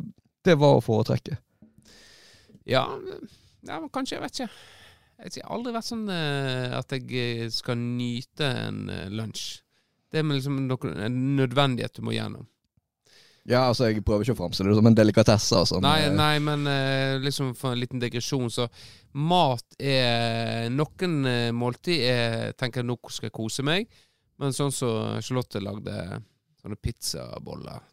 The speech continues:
Speaker 2: til guttungen. Så da fryser hun ned, så tar hun en opp i matboksen, og så er den tint til han skal spise.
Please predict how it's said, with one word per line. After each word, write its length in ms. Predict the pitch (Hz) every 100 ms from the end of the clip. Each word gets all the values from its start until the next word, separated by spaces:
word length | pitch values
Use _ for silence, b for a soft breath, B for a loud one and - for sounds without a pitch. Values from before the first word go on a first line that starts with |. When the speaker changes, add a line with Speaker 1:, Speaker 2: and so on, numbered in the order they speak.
| _
Speaker 2:
til 320 | - - -
guttungen. 440 | - - 120 110 110 _ _ _ _ _ _
Så 160 | - -
da 160 | - 127
fryser 380 | - 131 117
hun 80 | 117
ned, 180 | 127 160
så 120 | 143 -
tar 180 | - 113
hun 100 | 104
en 120 | 110
opp 140 | 107 -
i 60 |
matboksen, 540 | 101 113 - 143 - 113
og 60 | 104
så 120 | 113
er 40 | 101
den 100 | 92
tint 300 | - - -
til 100 | - - - _ _ -
han 100 | 117
skal 120 | -
spise. 420 | - - - 123